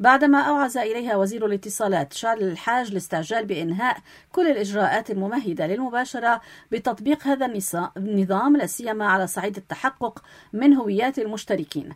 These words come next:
ولفتت في بيان إلى أن هذه المبادرة تشكل ركيزة أساسية لتحسين قطاع الاتصالات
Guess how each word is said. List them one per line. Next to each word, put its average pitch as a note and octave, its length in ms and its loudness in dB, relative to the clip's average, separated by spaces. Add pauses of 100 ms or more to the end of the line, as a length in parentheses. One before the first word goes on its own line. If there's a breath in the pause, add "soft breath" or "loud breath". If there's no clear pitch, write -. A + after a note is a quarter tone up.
(320 loud breath)
ولفتت D4 540 4
في C#4 160 -2
بيان D#3+ 360 0
إلى G3+ 220 -2
أن A#3 80 -6
هذه C4 260 -2
المبادرة F#3+ 540 -2
تشكل C4+ 460 -4
ركيزة A#3 500 -4
أساسية G3+ 540 -4
لتحسين F3+ 460 -8
قطاع F#3+ 380 0
الاتصالات F#3+ 640 -2